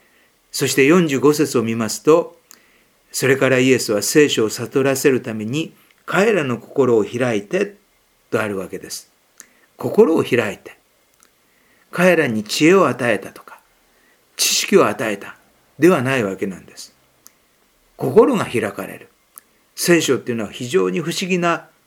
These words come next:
本です。知識があるから、理解力があるからわかる。そうではないっていうことです。心が開かれる。それは心が素直になって、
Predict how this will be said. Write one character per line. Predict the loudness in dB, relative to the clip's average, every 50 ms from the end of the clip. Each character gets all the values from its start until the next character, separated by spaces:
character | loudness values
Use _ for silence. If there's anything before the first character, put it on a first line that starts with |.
| _
本 | -6 -4 -4 -4 -4
で | -6 -8
す。 | -10 -10 -12 -14 _ _ _ _ _ _ _ _ _ _ _ _ _ _ _ _ _ _ _ _ _ -8
知 | -4 -2 -2
識 | -2 -2 -2 -2 -2
が | 0 0
あ |
る | 0 -2
か | -4 -8 -14
ら、 | -18 -20 -20 _ _ _ _ _ _ _ -8
理 | -6 -2
解 | 2 2 4 4
力 | 4 4 4 2 0
が | -4 -4
あ | -4
る | -4
か | -2 0 0
ら | 2 2
わ | 0 0
か | -2 -2 -4
る。 | -4 -4 -6 -10 _ _ _ _ _ _ _ _ _
そ | -8 -4 0 4 4 6
う | 6
で | 6
は | 4 4 2 -4
な | -4 -4 -6
い | -6
っ | -10 _ _ _ -14
て | -10
い | -8
う |
こ | -8 -8
と | -8 -8
で | -10 -10
す。 | -12 -18 -18 _ _ _ _ _ _ _ _ _ _ _ _ _ -2
心 | 0 2 4 6 6 6 4 2
が | 0 0 -2 -2 -4 -10 _ _ _ -6
開 | -4 -2 -2 -2 -2
か | -4 -6 -6
れ | -6 -8
る。 | -10 -14 _ _ _ _ _ _ _ _ _ _ _ _
そ | -2 2 2
れ | 4 4
は | 2
心 | 0 -4 0 4 4 6 4 4
が | 0 -2 -4 -6
素 | -6 -2 0
直 | 0 0 0 0 -2
に | -4 -6
な | -6
っ | -8
て、 | -10 _ -20 -20 -20